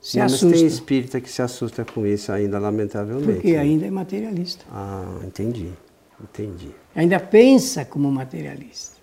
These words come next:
Speaker 2: Tá. Então nós somos espírito, né? E o espírito é que pensa. Matéria não pensa. Nem perispírito pensa.
Speaker 1: Também é matéria.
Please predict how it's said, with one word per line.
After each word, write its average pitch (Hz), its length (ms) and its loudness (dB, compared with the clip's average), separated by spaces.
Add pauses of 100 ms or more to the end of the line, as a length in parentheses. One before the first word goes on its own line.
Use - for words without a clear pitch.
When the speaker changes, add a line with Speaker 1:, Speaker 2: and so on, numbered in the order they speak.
(340)
Speaker 2:
Tá. - 120 -20 (160)
Então 143 180 -4
nós 165 240 2
somos 180 840 -4 (340)
espírito, 147 800 -6 (600)
né? 143 260 -4
E 131 80 -4
o 131 60 -2
espírito 165 680 -6 (220)
é 151 100 0
que 151 160 -6
pensa. 117 480 -6
Matéria 139 640 0
não 165 180 -2
pensa. 107 220 -8 (180)
Nem 196 160 10
perispírito 190 680 0
pensa. 139 380 -6 (440)
Speaker 1:
Também 120 300 -4
é 151 60 0
matéria. 170 540 -4